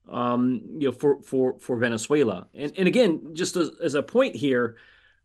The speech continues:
Maduro, to some degree, put himself in a corner by holding a referendum among Venezuelans that, you know, he claims was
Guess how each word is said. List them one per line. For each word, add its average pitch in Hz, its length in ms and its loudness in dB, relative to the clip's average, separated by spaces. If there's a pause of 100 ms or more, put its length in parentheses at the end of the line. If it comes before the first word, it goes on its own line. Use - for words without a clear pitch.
(580)
Maduro, 185 680 6 (100)
to 160 100 -2
some 277 260 0
degree, 147 300 2
put - 220 -4
himself 160 720 -2 (280)
in 156 120 -6
a 147 60 -4
corner 160 640 2 (600)
by 143 340 2
holding 208 400 0
a 160 60 2
referendum 135 600 -2
among 175 320 -2
Venezuelans 131 760 -4
that, 135 260 -2 (140)
you 135 120 -8
know, 123 60 -4
he 185 100 -10
claims 160 440 -2
was 147 160 0